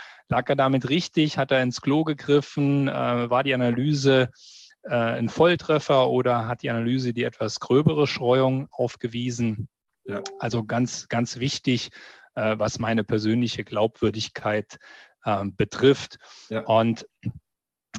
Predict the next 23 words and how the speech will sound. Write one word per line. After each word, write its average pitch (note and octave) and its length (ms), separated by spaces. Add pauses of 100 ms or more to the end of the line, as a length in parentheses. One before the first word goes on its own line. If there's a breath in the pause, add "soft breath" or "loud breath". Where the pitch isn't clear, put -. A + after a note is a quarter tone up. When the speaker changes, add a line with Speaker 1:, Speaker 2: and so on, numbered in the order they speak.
(160)
Speaker 1:
ähm, G2+ 460
dass - 260
gerade C#3+ 280
dieses, A#2 460
diese G#2 600 (340)
systematische D3+ 960
A-Auswertung C3+ 1120 (1400 loud breath)
anhand A2+ 440
der A2 200
relativen A2 420
Stärke, B2+ 460
das A2+ 140
kann B2+ 120
man A2+ 100
da G#2+ 80
sehr G#2+ 140
schön A2+ 280
in A2 80
diesem G#2+ 220
Archiv A2 460
nochmal, G2+ 360 (340 loud breath)
äh, G#2 200
nachlesen. B2+ 800